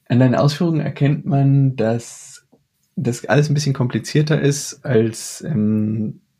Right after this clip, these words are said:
wir das vielleicht auch damals vor anderthalb Jahren dargestellt haben und dass einfach, einfach die Wahrheit nicht so, also die Wahrheit in Anführungsstrichen, nicht so einfach erkennbar ist. Hm, mich würde noch mal interessieren, wie man es denn schafft, wenn man sich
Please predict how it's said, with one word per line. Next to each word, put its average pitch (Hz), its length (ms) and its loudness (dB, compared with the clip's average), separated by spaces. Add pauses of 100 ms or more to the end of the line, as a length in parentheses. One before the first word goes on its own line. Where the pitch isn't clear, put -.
(160)
wir 120 220 4
das - 140 -2
vielleicht - 200 -2
auch 107 60 -2
damals 107 240 2
vor - 100 -6
anderthalb - 340 -2
Jahren 101 180 0
dargestellt 147 480 0
haben 151 160 2
und 139 100 2
dass 135 140 -2
einfach, - 280 -8
einfach 135 220 -4
die - 160 -4
Wahrheit 117 320 2
nicht - 180 -2
so, 151 260 -2 (220)
also 143 160 -4
die - 180 -14
Wahrheit - 260 -2
in - 60 -10
Anführungsstrichen, - 720 -8 (520)
nicht 127 220 0
so 117 100 4
einfach 110 420 2
erkennbar 139 500 2
ist. - 360 -4
Hm, 113 460 0 (240)
mich - 240 -2
würde 135 160 4
noch 127 160 0
mal 104 100 -2
interessieren, 120 500 -2
wie 110 120 -2
man 120 160 2
es 123 140 -6
denn 110 140 -6
schafft, - 440 -2
wenn 117 120 -2
man 110 200 0
sich - 340 -10